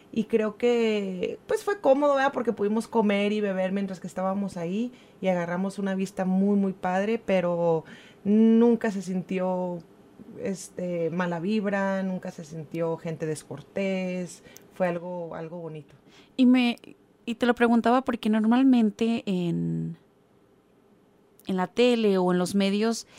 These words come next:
Speaker 2: quizás no es lo mis-, lo mismo que recibimos a alguien que está presente,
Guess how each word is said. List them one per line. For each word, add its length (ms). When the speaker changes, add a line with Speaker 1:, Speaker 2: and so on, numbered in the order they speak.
Speaker 2:
quizás 300
no 180
es 60
lo 180
mis-, 460
lo 140
mismo 320
que 320
recibimos 880
a 160
alguien 240
que 80
está 200
presente, 580